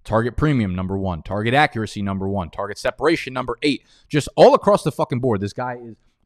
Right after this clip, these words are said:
balling. He's just not getting the volume. So, I'm gonna be honest with you. I have no fucking tangible advice about everything I just said with Mo Alie-Cox.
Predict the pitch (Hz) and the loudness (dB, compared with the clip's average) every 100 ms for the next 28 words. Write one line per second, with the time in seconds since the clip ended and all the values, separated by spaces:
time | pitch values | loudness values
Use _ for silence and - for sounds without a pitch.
0 | - - 185 254 170 101 98 120 185 190 | -20 6 10 10 8 2 -4 -4 0 0
1 | 180 175 156 143 143 139 95 80 - - | 2 0 0 0 2 2 0 -8 -14 2
2 | 151 113 - - _ _ _ - 143 156 | 4 4 2 -14 _ _ _ -2 0 2
3 | 147 147 147 135 107 90 90 113 107 117 | 4 4 2 0 -6 -4 0 0 2 2
4 | 139 131 147 131 117 127 127 123 127 120 | 0 0 -2 -2 -4 -4 -4 -4 -2 -2
5 | 95 107 139 - - 110 110 101 - _ | -2 -2 -2 -6 -14 -4 -2 -2 -4 _
6 | 117 131 117 120 117 107 113 - 110 123 | -2 -2 -2 -2 -4 -4 -6 -4 -2 -2
7 | 110 107 107 110 110 98 107 131 - - | -4 -2 0 0 0 -2 -2 -2 -4 -16